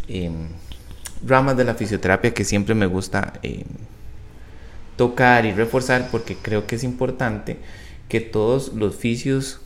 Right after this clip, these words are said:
sepamos cuánto y cómo debemos de cargar a nuestros pacientes. Les agradezco mucho el tiempo por haberme escuchado.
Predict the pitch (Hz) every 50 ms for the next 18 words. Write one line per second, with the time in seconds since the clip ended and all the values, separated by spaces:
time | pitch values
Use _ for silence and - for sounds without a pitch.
0 | - - - - - - - 107 - - - 98 95 101 113 120 131 139 - -
1 | - - - - - - - - - - - - - - - - - 127 123 131
2 | 135 139 - - - 170 170 - - - 117 - - - 123 127 127 131 147 170
3 | 175 - - - 110 107 101 98 98 101 107 101 110 - - 92 87 80 82 -
4 | - - 80 90 90 - - 95 101 - - 127 139 165 170 165 165 - - -
5 | - - - - - - - - - - - - - - - - - - - -
6 | - - - - - - - - - - - - - - 101 - 101 98 95 95
7 | 101 98 - 117 120 123 120 117 - 127 120 113 - 123 139 - - 147 135 -
8 | 113 101 98 98 104 107 117 - - - 90 - 143 151 160 165